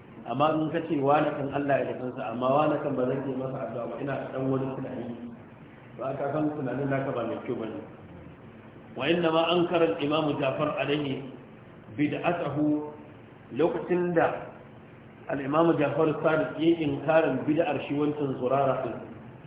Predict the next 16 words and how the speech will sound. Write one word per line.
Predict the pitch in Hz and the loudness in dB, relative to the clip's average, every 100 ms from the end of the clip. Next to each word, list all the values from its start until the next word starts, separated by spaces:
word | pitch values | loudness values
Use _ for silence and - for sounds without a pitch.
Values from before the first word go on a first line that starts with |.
| - - | -18 -6
Al-taqaha | 143 139 135 175 170 151 151 156 151 | -2 0 0 0 2 2 4 4 4
bihi | 135 135 143 | 2 -2 0
wanda | 160 160 | 0 0
ya | 151 156 | -2 0
liƙa | 151 175 - 143 156 | 2 2 2 -2 0
ta | |
da | 139 131 | -4 -4
shi | 139 135 | -6 -2
qa'ilin | 147 156 151 131 - - - - - - - 113 | 0 0 0 -2 -4 -10 -14 -18 -18 -18 -16 -6
yana | 131 160 170 | 0 4 4
mai | 139 131 - | 2 0 0
cewa | 139 | 0
wallahi | 131 131 143 156 156 135 | 2 2 2 2 2 0
laqad | 131 147 | -2 -2
a'tani | 160 139 127 123 143 147 143 131 147 | -4 -4 -4 -4 0 0 0 -2 -4
istita'ata. | 147 143 139 135 131 127 117 | -6 -6 0 0 0 -2 -6